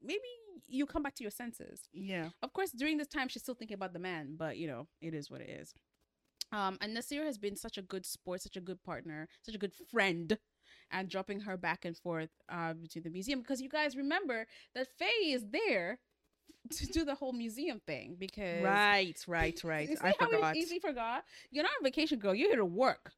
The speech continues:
Speaker 1: okay? Kim Kardashian said people don't like to work these days, so you're here to work, Faye. And so Faye, um, is building her, um, her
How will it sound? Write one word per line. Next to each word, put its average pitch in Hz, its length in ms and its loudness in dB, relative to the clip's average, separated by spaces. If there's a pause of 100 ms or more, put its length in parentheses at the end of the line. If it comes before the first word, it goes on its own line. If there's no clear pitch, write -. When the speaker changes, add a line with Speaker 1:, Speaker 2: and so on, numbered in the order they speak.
Speaker 1:
okay? 233 240 -2
Kim 330 220 -2
Kardashian 247 240 2
said 247 120 0
people 240 140 -6
don't 233 100 0
like 214 100 -4
to 202 80 -4
work 220 220 2
these 240 120 2
days, 226 220 4
so - 60 -4
you're 285 180 -4
here 320 100 0
to 190 100 -2
work, 160 400 -4
Faye. 131 320 -8 (400)
And 214 120 -4
so 220 200 -2 (140)
Faye, 226 420 0
um, 180 380 0
is 175 580 -2
building 175 580 -4
her, 151 540 -4
um, 143 420 -4
her 165 180 -6